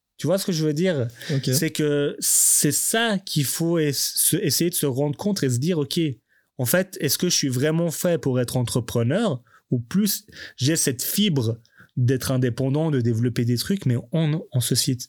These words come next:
Speaker 1: en, dans une entreprise. »
Speaker 2: Ok, ok.
Speaker 1: Pour revenir à ta,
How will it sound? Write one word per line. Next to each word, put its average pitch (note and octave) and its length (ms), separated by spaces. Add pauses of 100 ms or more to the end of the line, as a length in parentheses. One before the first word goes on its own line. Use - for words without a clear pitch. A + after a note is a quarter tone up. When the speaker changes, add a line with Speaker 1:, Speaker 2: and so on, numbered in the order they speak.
Speaker 1:
en, A#2+ 320
dans B2+ 280
une C3+ 140
entreprise. » C3 540 (360)
Speaker 2:
Ok, A#2+ 280 (440)
ok. A2 240 (180)
Speaker 1:
Pour C#3 140
revenir D3+ 380
à B2 100
ta, A2+ 360